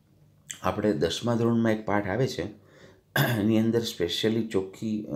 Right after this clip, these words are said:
ચોખવટ કરેલી છે કે ભાઈ પક્ષીઓની અંદર મેલ અને ફિમેલ આ બંનેનો ભગવાને જે છે થોડો રંગ અલગ આપ્યો છે. અને એનું કારણ એ છે,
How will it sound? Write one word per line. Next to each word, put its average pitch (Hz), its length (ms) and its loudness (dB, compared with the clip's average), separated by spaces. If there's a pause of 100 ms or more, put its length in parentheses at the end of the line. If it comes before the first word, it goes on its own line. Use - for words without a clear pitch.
(140)
ચોખવટ 110 360 0
કરેલી 76 400 -4
છે 127 120 -2 (640)
કે 135 60 -4
ભાઈ 135 120 6
પક્ષીઓની 131 880 2
અંદર 113 320 2 (220)
મેલ 110 720 2
અને 104 240 0
ફિમેલ 67 500 -2 (560)
આ - 60 -2
બંનેનો 110 520 2
ભગવાને 110 520 0
જે 113 160 0
છે 113 240 -2
થોડો 113 420 -4 (100)
રંગ 98 380 0
અલગ 113 280 4
આપ્યો 65 360 -4
છે. - 180 -14 (1200)
અને 98 140 2
એનું 113 340 2
કારણ 107 380 0
એ 92 140 2
છે, 92 280 -4